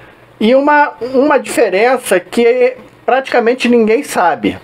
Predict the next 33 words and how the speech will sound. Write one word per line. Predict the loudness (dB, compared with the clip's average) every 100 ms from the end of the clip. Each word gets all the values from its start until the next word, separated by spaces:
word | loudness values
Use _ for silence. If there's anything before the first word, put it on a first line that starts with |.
| -20 -20 _ -20 -20 _ -4
Eu, | -2
inclusive, | 0 0 2 0
fiz | 0 -2 0
um | 0
vídeo, | 2 2 2 0 -4 -20 -20 -6
a, | -2 -2 -2 -6 -10 -14 _ _
anterior | -6 -4 -2 0 2 2
a | 2
esse | 0 -2 -2
aqui, | -6 0 -2 -2 -8 -20 -20 -16 -4
mostrando | -2 -2 -2 -2 2 2
essa, | 2 0 -2 0 0 0 -2
essa | -4 -2 0
vantagem | 0 -2 -2 -2 0 0
da | 0
solda | -2 -2 0 0
lead | 0 -4
free. | -4 -4 -4 -8 -20 -12 -12 -10 -12 -12 -14 -20 -12
Então, | -4 -2
vamos | -2 -2
dar | -2 0
uma | 0
olhada | 2 0 0
que, | -2 0 2 2 0 0
pelo | 0 2
menos | 0 -2
essa | -2 -4
parte | -4 -4 -2
é | 0
muito | 2 2 0 -2 -10
interessante. | -4 -2 -2 -4 -8 -6
Vamos | -8 -6
ver. | -8